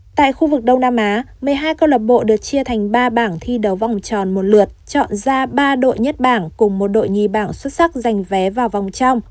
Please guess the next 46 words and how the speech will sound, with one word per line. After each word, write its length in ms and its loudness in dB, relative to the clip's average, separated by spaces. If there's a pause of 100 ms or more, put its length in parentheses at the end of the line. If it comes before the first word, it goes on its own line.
(520)
Vòng 240 4
bảng 160 0
A 100 0
F 300 0
C 80 -14
Cup 160 2
hai 220 -4
không 180 -6
hai 160 -4
hai 240 -6
khu 140 -4
vực 180 -4
Đông 200 0
Nam 180 -2
Á 220 -4
sẽ 160 -4
diễn 180 -2
ra 240 -2
theo 180 -6
hình 160 -2
thức 200 -8
trung 220 -4
lập 180 4 (220)
từ 160 2
hai 200 -6
mươi 140 -6
tư 220 0 (180)
đến 280 -2
ba 140 -2
mươi 140 -2
tháng 180 -8
sáu. 340 -4 (760)
Sau 240 4
Olympic 300 4
mùa 180 2
đông, 240 2
Trung 200 -2
Quốc 200 2
còn 140 0
đăng 200 -4
cai 180 0
asiad 520 0
hai 180 -2
không 180 -4
hai 200 -4
hai 300 -2